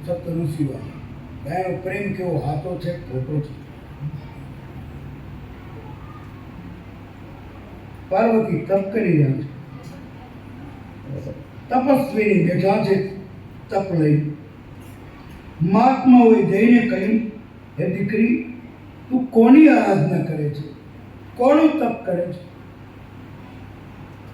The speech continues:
બાપજી, હું શું કામ સાધના કરું છું, શું મેળવું છે,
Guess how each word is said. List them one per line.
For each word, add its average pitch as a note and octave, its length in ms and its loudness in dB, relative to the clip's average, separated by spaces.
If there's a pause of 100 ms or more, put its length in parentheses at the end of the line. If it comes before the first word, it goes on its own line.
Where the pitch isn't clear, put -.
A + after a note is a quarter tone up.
(520)
બાપજી, D#3+ 600 0 (520)
હું E3+ 160 2
શું D3+ 180 0
કામ F#3+ 340 2
સાધના D3+ 500 6
કરું F#3 380 -2
છું, F#3+ 320 4
શું F3 180 6
મેળવું D#3+ 560 4
છે, F#3+ 380 -6